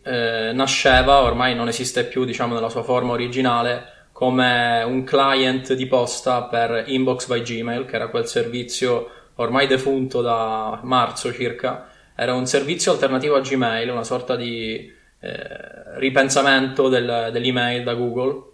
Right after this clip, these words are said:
servizio che aveva un po', eh, trovato parecchi early adopters che lo amavano, lo adoravano.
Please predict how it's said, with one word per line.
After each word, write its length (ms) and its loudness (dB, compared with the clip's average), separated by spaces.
servizio 540 0
che 80 4
aveva 580 2
un 120 -10
po', 400 2
eh, 260 -8
trovato 480 2
parecchi 920 -2
early 280 -4
adopters 880 0
che 220 -4
lo 100 0
amavano, 440 2
lo 120 2
adoravano. 680 -2